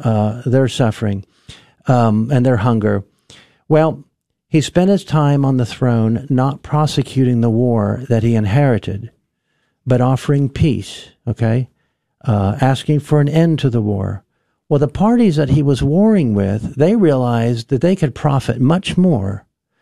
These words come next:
by crushing this man and his empire than accepting his hand for peace,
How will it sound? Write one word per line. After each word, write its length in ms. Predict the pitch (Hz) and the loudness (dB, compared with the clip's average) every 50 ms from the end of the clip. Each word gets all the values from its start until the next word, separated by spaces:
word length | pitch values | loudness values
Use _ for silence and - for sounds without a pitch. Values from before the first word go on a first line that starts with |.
| _ _ _ _ _ | _ _ _ _ _
by 380 | 147 139 135 127 127 127 127 120 - _ _ _ _ _ _ - | 0 0 2 2 2 2 0 -2 -6 _ _ _ _ _ _ -4
crushing 460 | - - - 240 208 - 190 175 156 | 0 0 2 2 2 0 0 2 2
this 200 | 139 123 104 - | 2 0 0 0
man 380 | 135 127 120 113 113 113 120 127 | 0 2 2 2 2 2 2 2
and 140 | 123 110 | 2 2
his 200 | 117 151 139 120 | 2 2 0 0
empire 720 | 120 160 175 185 175 - 117 117 98 92 92 90 98 107 - _ _ _ _ _ _ _ _ _ _ _ _ _ | 0 2 2 2 2 0 -2 -2 -2 -2 -2 -2 -2 -4 -6 _ _ _ _ _ _ _ _ _ _ _ _ _
than 240 | - 151 135 147 139 | -2 0 2 2 2
accepting 480 | 135 131 - - 180 175 - 160 147 | 0 -2 -2 0 -2 0 0 0 0
his 200 | 131 139 147 123 | 2 0 0 0
hand 340 | - 135 156 147 143 139 131 | 0 0 2 2 2 0 0
for 100 | - 139 | -2 -2
peace, 580 | 135 - 175 175 135 104 104 - - - - | 0 0 0 0 0 -2 -6 -10 -14 -18 -20